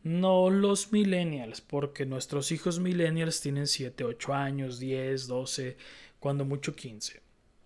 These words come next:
Y estamos hablando de jovencitos de fuerza laboral de veinte a veintidós años,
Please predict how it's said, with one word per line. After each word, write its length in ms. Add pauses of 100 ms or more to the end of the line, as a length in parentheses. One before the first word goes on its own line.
(840)
Y 100
estamos 420
hablando 400
de 80
jovencitos 760
de 80
fuerza 400
laboral 500
de 140
veinte 400
a 20
veintidós 540
años, 500